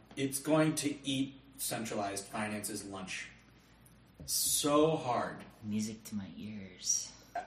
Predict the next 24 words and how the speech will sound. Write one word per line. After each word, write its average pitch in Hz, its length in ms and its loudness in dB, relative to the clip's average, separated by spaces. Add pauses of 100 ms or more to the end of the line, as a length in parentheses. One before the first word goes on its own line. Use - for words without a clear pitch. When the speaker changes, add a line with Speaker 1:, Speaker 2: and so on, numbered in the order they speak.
(240)
Speaker 1:
you 156 200 0
can't 185 440 0
really, 143 540 6 (120)
unless 127 320 -2
you 135 120 2
really 131 180 4
start, 127 340 2
like, 101 220 -2
digging 113 260 0
your, 110 140 0
and 110 180 -4
I'm - 140 0
not 101 160 2
even 104 240 -2
as 98 100 -8
deep 101 300 -8
into 98 180 -6
it 95 80 -4
as 92 100 -6
some 95 220 -8
people 98 300 -10
are, - 160 -10 (840)
but, - 520 4 (420)
like, - 440 -2